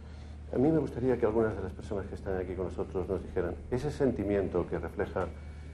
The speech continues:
una indignación tremenda y, y un deseo de venganza, eh, ¿creen ustedes que puede ser sustituido, que podrá ser sustituido pronto por,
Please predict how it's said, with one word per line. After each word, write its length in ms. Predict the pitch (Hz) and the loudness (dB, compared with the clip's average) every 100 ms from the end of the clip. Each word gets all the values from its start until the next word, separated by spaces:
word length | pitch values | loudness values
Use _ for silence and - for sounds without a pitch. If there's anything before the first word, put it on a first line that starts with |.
| - - | -12 0
una 160 | 110 | 4
indignación 600 | 110 104 95 85 80 98 95 | 6 6 4 4 4 4 6
tremenda 560 | 92 90 107 92 85 | 6 8 8 8 6
y, 180 | 85 85 82 - - - - - - | 6 2 -2 -10 -12 -12 -12 -12 -4
y 60 | 95 | 0
un 80 | |
deseo 280 | 101 95 107 | 2 4 6
de 120 | 92 | 8
venganza, 580 | 90 87 98 95 95 85 - - - - - | 8 10 8 8 4 -2 -2 -10 -10 -12 -6
eh, 300 | - 95 95 - - | -2 0 -2 -4 2
¿creen 220 | 120 131 | 4 6
ustedes 500 | 123 - 120 107 - - - - - - - | 4 2 2 0 -4 -10 -12 -12 -12 -12 -2
que 120 | 113 | 2
puede 240 | - 123 | 6 4
ser 320 | 123 - 120 107 - | 4 4 6 6 2
sustituido, 640 | - - 104 104 110 98 92 - - - - - | -4 -2 0 4 6 6 4 -2 -10 -12 -12 0
que 100 | 101 | 2
podrá 320 | 98 98 113 | 8 8 8
ser 220 | 123 123 107 | 6 2 2
sustituido 560 | 104 - 98 104 104 | -2 0 2 4 6
pronto 420 | 95 104 104 107 | 6 4 6 6
por, 160 | - 92 | 6 2